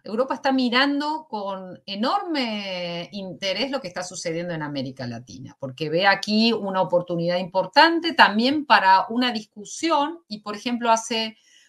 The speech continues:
un mes atrás fue la primera vez que se discutió el cuidado y el derecho al cuidado en el Consejo Económico Social de Naciones Unidas, y eso es un hito importante. Y hace, y además Naciones Unidas declaró,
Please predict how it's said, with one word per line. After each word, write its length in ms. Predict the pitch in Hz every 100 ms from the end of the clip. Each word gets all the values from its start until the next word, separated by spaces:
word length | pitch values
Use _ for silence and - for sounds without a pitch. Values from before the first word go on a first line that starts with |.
| _
un 180 | - 247
mes 220 | 262 269
atrás 420 | 254 247 254 262 -
fue 140 | 240
la 80 | 226
primera 300 | 220 226 247
vez 80 | 247
que 100 | 240
se 120 | 220
discutió 680 | 214 202 202 - 247 240 214
el 140 | 208
cuidado 560 | 214 233 320 339 247 208
y 60 |
el 100 | 190
derecho 320 | 185 208 240 247
al 140 | 240
cuidado 640 | 220 214 254 285 311 339 320
en 120 | 208
el 140 | 190 226
Consejo 400 | 294 - 262 269
Económico 480 | 202 202 220 220
Social 320 | 214 185 208 214
de 80 |
Naciones 480 | 196 165 175 185 -
Unidas, 520 | 147 120 104 - -
y 120 | 202 302
eso 160 | 359
es 100 | 285
un 100 | 226
hito 240 | 247 233 240
importante. 880 | 185 170 165 135 113 120 - - _ - - - -
Y 100 | 233
hace, 320 | 226 240 -
y 100 | 220
además 300 | 220 233 294
Naciones 460 | 285 262 269 269 269
Unidas 260 | 262 269 269
declaró, 400 | 262 262 302